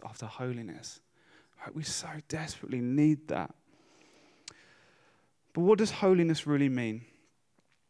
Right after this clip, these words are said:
Well, to someone observing, holiness might sort of simply seem like morality, right? The truth, but the truth of holiness in the Bible isn't actually about morality.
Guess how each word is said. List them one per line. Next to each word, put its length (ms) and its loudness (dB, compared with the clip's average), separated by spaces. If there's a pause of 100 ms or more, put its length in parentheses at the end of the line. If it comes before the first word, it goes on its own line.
(380)
Well, 120 8
to 60 2
someone 440 6
observing, 640 6
holiness 640 4
might 300 4
sort 200 2
of 60 2
simply 400 2
seem 360 2
like 280 2
morality, 760 4 (580)
right? 280 8 (540)
The 80 -4
truth, 540 2 (100)
but 220 0 (800)
the 60 4
truth 520 4 (140)
of 240 6
holiness 680 6
in 60 0
the 80 2
Bible 460 4 (100)
isn't 200 4
actually 260 0
about 240 -2
morality. 580 -6